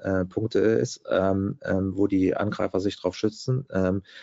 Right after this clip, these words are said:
weil es für sie am einfachsten ist, möglichst schnell in, äh, in Netze einzudrängen und Zugangsdaten nachher von vielleicht auch wichtigen Mitarbeitern mit hohen Zugriffsrechten,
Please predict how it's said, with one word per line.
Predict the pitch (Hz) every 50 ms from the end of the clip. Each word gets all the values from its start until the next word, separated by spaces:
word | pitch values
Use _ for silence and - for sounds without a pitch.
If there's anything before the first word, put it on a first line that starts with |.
| - - - - - _
weil | - 92 92
es | 92 - -
für | - - 95
sie | 98 107 101
am | 92 -
einfachsten | - - 107 120 117 - 107 101 - - - 101 -
ist, | 95 104 - -
möglichst | 104 101 98 - 104 - -
schnell | - - 107 107 110 113 113 104
in, | 92 98 101 98 98 - -
äh, | - 90 90 92 87 87 -
in | - 98
Netze | 98 101 - - - - 55
einzudrängen | 65 98 110 110 - - 113 - - - 104 110 110 -
und | 95 98 95
Zugangsdaten | - - 107 110 101 98 - - - 98 92 101 - - -
nachher | 101 98 - - 98 -
von | - - -
vielleicht | 170 - 90 92 - -
auch | - -
wichtigen | - 123 - - 110 110 113
Mitarbeitern | 107 110 - 101 98 101 104 104 107 - - 104 104 98
mit | 92 90 - - -
hohen | - 101 104 110
Zugriffsrechten, | - - - - - - - - - - - - _ - 92 92 92 -